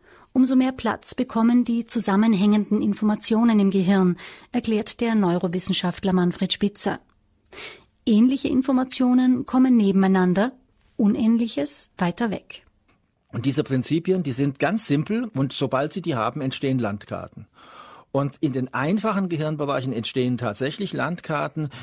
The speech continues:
Speaker 2: nämlich Landkarten des Augenhintergrundes im ersten Zentrum des Sehens, Landkarten der Körperoberfläche fürs Tasten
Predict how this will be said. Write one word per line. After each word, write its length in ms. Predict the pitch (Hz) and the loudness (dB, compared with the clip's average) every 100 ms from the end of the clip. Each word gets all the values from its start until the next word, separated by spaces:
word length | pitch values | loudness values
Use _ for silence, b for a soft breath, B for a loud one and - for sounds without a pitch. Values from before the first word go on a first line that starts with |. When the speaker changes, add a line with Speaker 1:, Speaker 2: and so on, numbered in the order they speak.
| B | B
Speaker 2:
nämlich 300 | 127 120 107 | -2 -2 -2
Landkarten 580 | 117 139 135 131 113 107 | -2 -4 -4 -4 -4 -6
des 120 | 107 | -6
Augenhintergrundes 1000 | 110 139 170 156 165 147 135 127 127 117 - | -2 -2 -2 -4 -2 -4 -2 -4 -4 -10 -10
im 140 | 113 107 | -8 -4
ersten 360 | 113 - - | -4 -6 -6
Zentrum 440 | 117 123 113 110 98 | -4 -4 -4 -6 -6
des 180 | 92 | -6
Sehens, 460 | 139 147 160 160 - B B B | -4 -4 -4 -6 -10 B B B
Landkarten 680 | 123 139 139 139 120 113 101 | -4 -4 -6 -4 -4 -6 -8
der 140 | 95 | -6
Körperoberfläche 920 | 139 151 156 127 127 120 110 113 107 - | -4 -2 0 -2 -2 -4 -4 -6 -8 -10
fürs 280 | - 117 104 | -8 -8 -6
Tasten 480 | - 151 - - | -4 -4 -4 -8